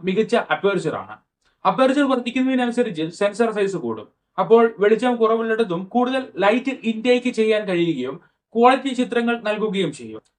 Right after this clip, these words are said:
തേർട്ടി തൗസൻഡ് above ഫോണുകളിലാണ് എഫ് ബാർ വൺ പോയിന്റ് എയ്റ്റ് മുതൽ എഫ് ബാർ വൺ വരെയുള്ള അപ്പേർച്ചർ വാല്യൂ കണ്ടുവരുന്നത്. ഇൻഡോർ ഫോട്ടോഗ്രാഫിക്കും വീഡിയോഗ്രാഫിക്കും ഒരുപാട് മെഗാ പിക്സലുകളുടെ ആവശ്യം ഇല്ല.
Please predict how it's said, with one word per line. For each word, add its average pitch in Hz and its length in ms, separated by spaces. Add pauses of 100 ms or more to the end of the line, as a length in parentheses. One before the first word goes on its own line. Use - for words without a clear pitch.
(320)
തേർട്ടി 240 220
തൗസൻഡ് 277 460
above 247 260
ഫോണുകളിലാണ് 226 680 (300)
എഫ് 196 240
ബാർ 233 160
വൺ 220 180
പോയിന്റ് 226 300
എയ്റ്റ് 220 200
മുതൽ 196 360
എഫ് 190 160
ബാർ 214 120
വൺ 208 300
വരെയുള്ള 214 460
അപ്പേർച്ചർ 202 400
വാല്യൂ 190 320
കണ്ടുവരുന്നത്. 120 640 (760)
ഇൻഡോർ 233 320
ഫോട്ടോഗ്രാഫിക്കും 233 680
വീഡിയോഗ്രാഫിക്കും 220 760
ഒരുപാട് 240 400
മെഗാ 220 280
പിക്സലുകളുടെ 247 640
ആവശ്യം 226 460
ഇല്ല. 113 420